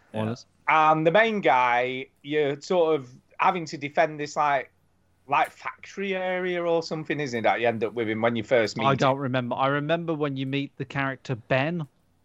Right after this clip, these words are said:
Speaker 1: and, uh, I remember the giraffe. And
Speaker 2: Oh, that's
Speaker 1: some
Speaker 2: near the end, that's right,
Speaker 1: Yeah,
Speaker 2: near the
Speaker 1: I
Speaker 2: end
Speaker 1: remember
Speaker 2: of the
Speaker 1: bits and
Speaker 2: giraffe.
Speaker 1: bobs, and I remember the end. And I, I kind of have flashes of, like, "Yeah, I remember that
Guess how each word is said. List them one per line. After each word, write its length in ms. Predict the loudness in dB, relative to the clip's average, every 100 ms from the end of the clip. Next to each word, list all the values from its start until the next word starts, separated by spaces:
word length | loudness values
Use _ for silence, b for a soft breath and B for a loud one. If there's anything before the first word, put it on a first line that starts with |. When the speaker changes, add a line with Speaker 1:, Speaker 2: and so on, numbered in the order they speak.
| _ _ _ -6
Speaker 1:
and, 720 | -2 -2 -2 -4 -6 -8 -10 _ _ _ _ _ _ -2
uh, 520 | 0 2 0 0 -2
I 160 | -2 -2
remember 720 | 0 -2 0 -2 0 0 0 -4
the 120 | -8 -8
giraffe. 800 | -4 -2 -2 0 0 -2 -8 -18 _ _ _ _ -10
And 120 | -2 2
Speaker 2:
Oh, 80 |
that's 200 | 4 4
Speaker 1:
some 80 | 2
Speaker 2:
near 180 | 0 0
the 160 | 2 2
end, 300 | 2 0 -2
that's 200 | -2 0
right, 180 | 2
Speaker 1:
Yeah, 120 | 2 0
Speaker 2:
near 120 | -2
the 100 | -2
Speaker 1:
I 60 |
Speaker 2:
end 40 | 0
Speaker 1:
remember 240 | 0 0
Speaker 2:
of 60 | -2
the 100 | -2
Speaker 1:
bits 180 | -4 -4
and 140 | -4
Speaker 2:
giraffe. 80 | -2
Speaker 1:
bobs, 340 | 0 0 -2 -6
and 100 | -2
I 40 |
remember 340 | -2 -2 -4 -6
the 220 | -4 -2
end. 340 | -4 -6 -8
And 100 | -2
I, 220 | 0 0 -2
I 80 | -2
kind 140 | 0
of 60 | 0
have 120 | 0
flashes 540 | -6 -6 -6 -6 -8
of, 120 | -8
like, 120 | -6 -6
"Yeah, 140 | -4
I 60 | -4
remember 240 | -4 -2
that 160 | -4